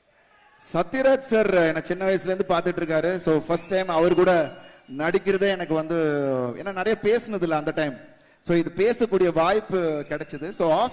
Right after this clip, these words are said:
screen is very பயங்கர ஜோவியலான ஒரு கேரக்டர். ஏன்னா நானு பார்த்திபனா ஒரு ஷூட்டிங், அஹ், முடிச்சிட்டு ஒரே ஃப்ளைட்ல டிராவல் பண்ணோம்.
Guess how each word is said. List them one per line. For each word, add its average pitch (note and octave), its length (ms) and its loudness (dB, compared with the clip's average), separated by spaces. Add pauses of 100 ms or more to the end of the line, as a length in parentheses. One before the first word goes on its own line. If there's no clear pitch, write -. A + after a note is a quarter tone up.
(120)
screen B3 240 -8
is G#3 120 -8 (140)
very F3 240 0
பயங்கர G#3 400 -4
ஜோவியலான G3 680 2
ஒரு E3+ 180 0
கேரக்டர். D#3 400 -4 (280)
ஏன்னா E3+ 160 -2
நானு F3 360 0
பார்த்திபனா F3 520 0
ஒரு E3+ 180 0
ஷூட்டிங், F3+ 440 -2 (260)
அஹ், D3 180 -6
முடிச்சிட்டு G3 460 0 (480)
ஒரே E3+ 200 2
ஃப்ளைட்ல F#3 400 -4
டிராவல் D#3+ 360 -4
பண்ணோம். D3+ 280 -10